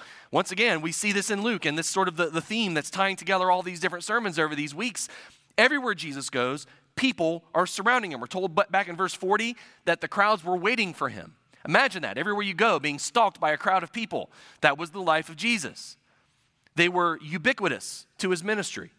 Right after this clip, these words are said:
which could not be any more unlike my own <laughs> ministry experience. I have no celebrity of any kind. I live a life of almost complete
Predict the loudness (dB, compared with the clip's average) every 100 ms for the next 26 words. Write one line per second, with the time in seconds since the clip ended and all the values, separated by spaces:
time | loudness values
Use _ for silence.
0 | _ _ _ _ _ _ 0 0 -2 0
1 | 0 0 -2 -2 0 -2 0 0 0 2
2 | 2 2 2 0 0 -8 -16 _ _ _
3 | 2 4 4 2 2 -4 -10 -10 -4 -2
4 | -2 -2 -4 -4 -2 0 0 -6 -18 -20
5 | -20 -20 -20 _ 2 4 4 2 0 2
6 | 2 2 0 2 2 2 0 0 0 0
7 | 0 0 -4 -16 -20 -14 2 4 4 0
8 | 0 2 4 2 0 -2 2 4 4 0
9 | -2 -6 -2 -2